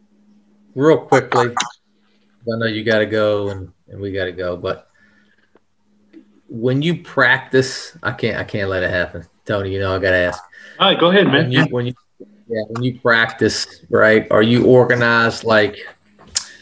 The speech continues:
Speaker 1: like, are you organized in practice like an under center flex bone team would? Um, you know, pods, individuals, half lines, groups, teams, things like that, or are you just,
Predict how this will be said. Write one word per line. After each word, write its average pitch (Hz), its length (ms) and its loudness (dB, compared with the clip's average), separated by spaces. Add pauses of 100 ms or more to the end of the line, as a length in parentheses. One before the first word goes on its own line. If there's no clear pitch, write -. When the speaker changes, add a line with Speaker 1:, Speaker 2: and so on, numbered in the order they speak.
(280)
Speaker 1:
like, 101 160 0
are 110 40 0
you 135 220 0
organized 120 500 2
in 104 100 -10
practice 117 560 0
like 110 180 2
an 113 60 0
under 113 180 0
center 110 260 -2
flex 117 360 -2
bone 120 260 -2
team 120 260 -2
would? 120 400 0 (500)
Um, 98 600 -4 (880)
you 104 80 -8
know, 92 140 -2
pods, 107 1000 0
individuals, 104 1300 -2 (260)
half 107 220 -6
lines, 107 640 -4
groups, 110 500 -6
teams, 107 460 -8
things 107 240 -6
like 98 220 -2
that, 107 260 0
or 98 280 0
are - 40 0
you 101 260 -8
just, 107 840 -8